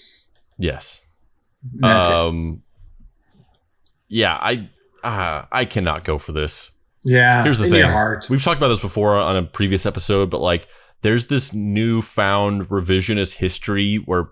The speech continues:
Speaker 1: people have now started to look back on the prequels as, like, good. And not only good, but, like, there's this whole generation of younger people who I guess are in their, like, early twenties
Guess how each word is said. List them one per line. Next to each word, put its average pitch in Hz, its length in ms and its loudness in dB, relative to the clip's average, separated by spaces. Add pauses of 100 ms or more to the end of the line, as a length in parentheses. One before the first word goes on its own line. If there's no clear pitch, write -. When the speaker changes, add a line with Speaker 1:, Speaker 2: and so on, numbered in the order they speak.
(160)
Speaker 1:
people 101 360 -4
have 90 120 -2
now 90 460 0
started 90 460 -2
to 82 360 -4 (320)
look 95 260 -2
back 95 220 0
on 101 80 0
the 87 60 -2
prequels 98 720 -2
as, 85 320 -2
like, 78 320 -4 (160)
good. 101 500 2 (800)
And 95 420 0 (140)
not 117 180 2
only 180 160 2
good, 104 540 0
but, 110 160 -2
like, 95 320 0 (300)
there's 151 200 -2
this 160 120 -4
whole 131 260 0
generation 107 580 0
of 90 100 -2
younger 101 540 0
people 147 540 -4
who 107 100 0
I 98 60 2
guess 110 180 -4
are 107 80 0
in 101 80 -2
their, 98 80 0
like, 90 300 -2
early 98 260 0
twenties 113 720 -4